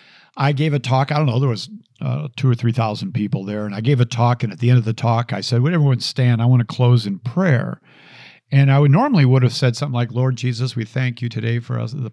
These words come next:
the fact that we can gather." And I would say something related to what I talked about, but my, my, my mind got into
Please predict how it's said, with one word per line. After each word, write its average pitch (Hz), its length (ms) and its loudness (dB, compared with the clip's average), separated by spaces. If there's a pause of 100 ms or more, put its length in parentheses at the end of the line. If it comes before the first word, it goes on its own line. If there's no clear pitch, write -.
(100)
the 117 160 -4
fact 139 240 0
that 156 80 -2
we 123 120 2
can 113 200 -2
gather." 120 420 2
And 110 100 -2
I 135 80 0
would 135 280 2 (100)
say - 220 0
something 127 340 2
related 131 380 4
to 123 60 4
what 123 180 4
I 120 80 2
talked 247 340 -2
about, 110 320 -2
but 127 160 2 (300)
my, 139 160 6 (280)
my, 139 200 6
my 160 220 4
mind 160 680 6 (360)
got 160 220 2
into 160 500 2